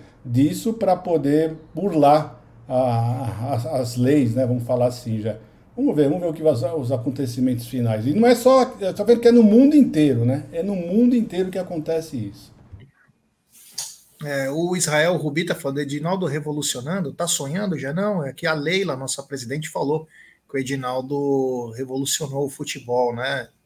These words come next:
Speaker 2: Falamos isso ano passado, inclusive. É, ô, Zucão, infelizmente, né, assim, o ser humano, né, ele não consegue, é,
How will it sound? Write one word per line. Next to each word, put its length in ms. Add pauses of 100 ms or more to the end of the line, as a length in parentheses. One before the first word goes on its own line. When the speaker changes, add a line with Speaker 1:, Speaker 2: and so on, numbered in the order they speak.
(680)
Speaker 2:
Falamos 300
isso 180
ano 160
passado, 520
inclusive. 380 (600)
É, 380
ô, 280
Zucão, 560 (760)
infelizmente, 800
né, 120
assim, 340
o 160
ser 240
humano, 440
né, 300
ele 160
não 240
consegue, 840
é, 760